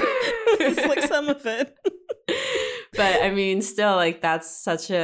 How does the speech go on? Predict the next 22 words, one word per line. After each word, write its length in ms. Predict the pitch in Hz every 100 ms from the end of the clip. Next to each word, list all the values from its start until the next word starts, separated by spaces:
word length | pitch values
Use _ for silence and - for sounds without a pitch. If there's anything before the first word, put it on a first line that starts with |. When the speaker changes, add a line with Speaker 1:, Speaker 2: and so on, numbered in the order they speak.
| 160 147
Speaker 1:
an 80 | 165
amazing 440 | 156 156 156 156
text, 680 | 147 147 147 147 - - - _ _ _ -
um, 520 | 147 143 139 127 - -
when 180 | 160 156
it 100 | -
comes 460 | 147 151 160 -
to, 280 | - 139 135
like, 360 | 135 127 123 - -
you 100 | 143
know, 220 | 117 110
tracking 920 | - 156 139 147 143 135 139 143 147 _ _ _ _
these, 240 | - 147 147
like, 340 | 143 135 - - - _ _ _
these 280 | 156 143 -
transits 540 | - 151 160 160 139
on 60 | 143
a 100 | 143
long-term, 840 | 139 139 139 139 139 135 135 135 -
um, 560 | 143 131 127 101 - 156 _ _ _ -
you 80 |
know, 260 | 101 73 165